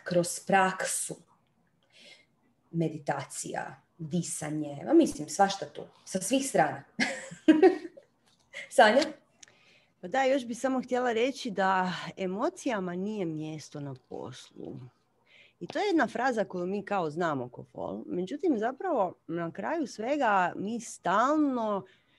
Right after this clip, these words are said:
Speaker 2: šoramo <laughs> naše emocije posvuda, ne? I sve ovo što je Ines sada rekla zapravo nas vodi do toga da možemo,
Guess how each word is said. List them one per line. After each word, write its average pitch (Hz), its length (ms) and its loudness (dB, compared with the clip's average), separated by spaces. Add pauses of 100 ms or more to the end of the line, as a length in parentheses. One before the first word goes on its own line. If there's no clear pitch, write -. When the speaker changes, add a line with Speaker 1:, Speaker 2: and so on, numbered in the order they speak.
(200)
Speaker 2:
šoramo 156 1400 2 (300)
<laughs> 269 560 0
naše 208 320 0
emocije 185 600 0 (200)
posvuda, 127 640 -6 (220)
ne? - 220 -14 (880)
I 190 440 0 (1120)
sve 262 320 -2
ovo 285 140 4
što 262 160 -2
je 233 100 2
Ines 269 220 -2
sada 240 220 -2
rekla 247 400 -4
zapravo 220 520 -2
nas 208 340 -6
vodi 214 280 -4
do 185 120 -8
toga 220 460 -4
da 185 360 -2
možemo, 202 880 0